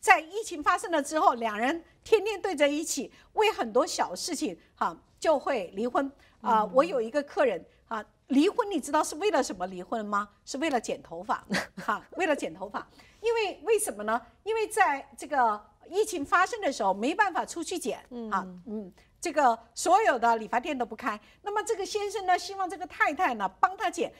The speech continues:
Speaker 1: 可是这个太太呢，怎么样都不愿意帮他剪。
Speaker 2: 嗯。
Speaker 1: 所以就为了这个事情，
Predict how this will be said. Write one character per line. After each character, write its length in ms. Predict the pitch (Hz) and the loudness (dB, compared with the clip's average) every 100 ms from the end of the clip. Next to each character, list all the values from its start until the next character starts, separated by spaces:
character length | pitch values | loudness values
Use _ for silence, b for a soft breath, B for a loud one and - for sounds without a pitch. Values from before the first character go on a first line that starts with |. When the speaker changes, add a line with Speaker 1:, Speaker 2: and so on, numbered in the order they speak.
| B - | B -8
Speaker 1:
可 80 | |
是 100 | 370 | -6
这 100 | 480 | -2
个 80 | 440 | -2
太 220 | - 427 349 | 2 4 4
太 200 | 359 240 | 2 2
呢， 120 | 233 | 2
怎 200 | - - 214 | 2 0 2
么 40 | |
样 160 | 349 370 | 0 0
都 80 | 403 | -8
不 260 | _ 330 | _ 4
愿 220 | 427 480 269 | 6 6 4
意 40 | |
帮 200 | 226 214 | -2 -2
他 100 | 277 | -4
剪。 240 | - - - | -6 -10 -10
Speaker 2:
嗯。 420 | 233 214 180 170 | -12 -10 -12 -12
Speaker 1:
所 300 | 170 160 359 | -8 2 4
以 160 | 427 269 | 4 0
就 140 | - | -6
为 180 | 311 403 | -2 2
了 100 | 349 330 | 2 2
这 280 | - 466 | 4 4
个 120 | 277 233 | 4 2
事 180 | 269 | 0
情， 220 | 226 165 | -6 -8